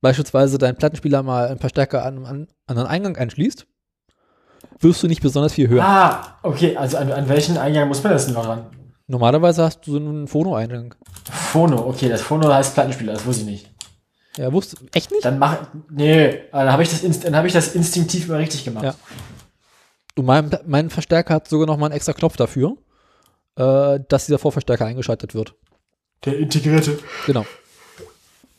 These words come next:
Speaker 1: Und
Speaker 2: Ah, das ist praktisch.
Speaker 1: und lange
Speaker 2: Hätte man
Speaker 1: Zeit
Speaker 2: auch drauf, also, ja, hätte man drauf kommen können, das da rein, gleich rein zu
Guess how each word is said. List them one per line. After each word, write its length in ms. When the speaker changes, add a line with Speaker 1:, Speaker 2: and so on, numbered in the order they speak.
Speaker 1:
Und 280
Speaker 2:
Ah, 160
das 160
ist 140
praktisch. 440
Speaker 1:
und 120
lange 160
Speaker 2:
Hätte 120
man 100
Speaker 1:
Zeit 80
Speaker 2:
auch 40
drauf, 200
also, 180
ja, 260
hätte 100
man 100
drauf 140
kommen 240
können, 140
das 180
da 280
rein, 180
gleich 200
rein 120
zu 120